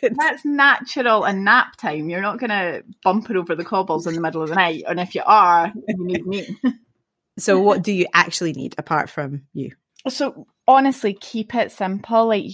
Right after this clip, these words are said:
Speaker 2: could walk into a shop and you could spend thousands on lots of lovely things, but you can spend thousands on things which, yes, are practical, but actually you don't know if you need them until you need them.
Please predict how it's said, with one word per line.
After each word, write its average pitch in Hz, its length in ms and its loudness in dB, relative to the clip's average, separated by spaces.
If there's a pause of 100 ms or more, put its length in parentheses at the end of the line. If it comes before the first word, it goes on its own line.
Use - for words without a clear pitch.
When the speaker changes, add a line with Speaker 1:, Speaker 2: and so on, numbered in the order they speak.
Speaker 2:
could 214 220 -4
walk 247 320 4
into 269 200 -2
a 269 40 -2
shop 180 400 2
and 175 100 -4
you 170 60 -6
could 180 160 -6
spend 180 480 2 (500)
thousands 202 880 2
on 175 440 0
lots 226 420 4
of 262 80 4
lovely 214 260 4
things, 165 320 -2
but - 120 -8
you 190 120 -10
can 196 180 -6 (460)
spend 285 440 2
thousands 277 400 0
on 233 140 -2
things 208 280 0
which, 190 220 -2
yes, 208 340 0
are 196 80 0
practical, 185 920 0 (320)
but - 80 0
actually 220 380 2
you 247 60 2
don't 247 280 0
know 220 180 4
if 220 160 -2
you 208 80 0
need 196 240 0
them 175 240 0
until 180 520 -2
you 170 160 -2
need 180 260 -2
them. 247 320 4